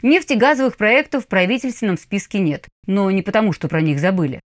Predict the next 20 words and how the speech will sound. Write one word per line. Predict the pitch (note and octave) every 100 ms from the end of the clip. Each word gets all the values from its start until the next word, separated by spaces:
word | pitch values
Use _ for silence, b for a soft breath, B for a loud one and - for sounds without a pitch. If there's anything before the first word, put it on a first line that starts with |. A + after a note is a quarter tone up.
| _ -
Как | F#3
поясняют | G3+ F#3 F#3+ E3+ D#3
эксперты, | - - C4 C4 D3+ - -
у | A3+
нефтегаза | B3 - A3 G3+ D#3
в | E3
арктической | E3 A3 G3 E3+ F#3+
зоне, | G3 E4 D4+
как | A3 -
правило, | B3 D#4 D4 A#3
собственная | - B3 - A#3 A3
генерация, | G#3+ G#3 G#3+ E3 C#3+ - - - _
то | -
есть | F#3+ -
к | G#3+
общей | E3 -
сети | D#3 C4 C#4
они | E3+ D#3+ F3+ F3+ _
не | G#3+ G#3+
подключены. | F3 D3 D3 - D3 C#3